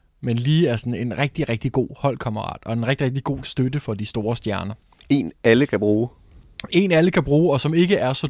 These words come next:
Speaker 1: dyr, så, øh, de store stjerner får sådan nogle lange, kæmpe millionkontrakter. De er svære at få til at skifte klubber. Men de her spillere, der lige er på en hylde eller to under, de har også nogle kontrakter, der gør, at de ligesom ryger rundt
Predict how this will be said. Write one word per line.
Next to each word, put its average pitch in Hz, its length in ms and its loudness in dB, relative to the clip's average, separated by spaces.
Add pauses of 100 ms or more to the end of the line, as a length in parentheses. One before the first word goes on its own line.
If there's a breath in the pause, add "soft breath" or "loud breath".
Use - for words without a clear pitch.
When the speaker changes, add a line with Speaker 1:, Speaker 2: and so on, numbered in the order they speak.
(100)
Speaker 1:
dyr, 190 200 2 (460 soft breath)
så, 127 560 2
øh, 107 880 -2
de 143 80 0
store 160 200 2
stjerner 131 240 2
får 135 80 0
sådan 123 120 -2
nogle 127 120 0
lange, 117 260 2
kæmpe 123 320 -2
millionkontrakter. 113 720 -2
De 147 140 2
er 139 40 2
svære 120 420 2
at 110 80 -2
få - 80 -6
til 120 120 -4
at 92 180 -4
skifte - 340 -6
klubber. 127 280 -4 (460 soft breath)
Men 131 180 0
de 165 100 6
her 165 160 6
spillere, 151 320 0
der 139 80 2
lige 160 140 2
er 165 40 0
på 165 80 -2
en 139 80 2
hylde 160 280 4
eller 135 140 2
to 151 180 -4
under, 156 280 -2 (520 loud breath)
de 151 60 2
har 156 80 4
også 135 160 0
nogle 143 100 0
kontrakter, 135 440 -4
der 131 100 0
gør, 113 160 -2
at 110 180 -6
de 120 40 -8
ligesom 120 300 -2 (300 soft breath)
ryger 127 240 6
rundt 120 360 0